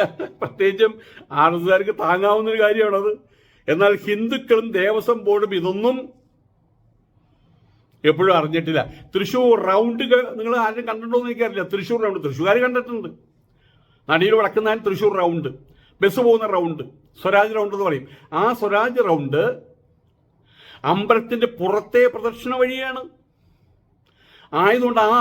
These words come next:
അവകാശത്തിന്റെ പുനഃസ്ഥാപനത്തിന് വേണ്ടിയിട്ടാണ് തൃശ്ശൂർ പൂരം നടക്കുമ്പോൾ അവിടെ നായക്കനാലിന്റെ അവിടെ ഒരു പന്തല്, പാറമേക്കാവിന്റെ അവിടെ ഒരു പങ്-, പന്തല്,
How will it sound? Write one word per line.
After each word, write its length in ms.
അവകാശത്തിന്റെ 760
പുനഃസ്ഥാപനത്തിന് 880
വേണ്ടിയിട്ടാണ് 680
തൃശ്ശൂർ 300
പൂരം 200
നടക്കുമ്പോൾ 680
അവിടെ 460
നായക്കനാലിന്റെ 560
അവിടെ 140
ഒരു 300
പന്തല്, 380
പാറമേക്കാവിന്റെ 720
അവിടെ 180
ഒരു 140
പങ്-, 300
പന്തല്, 340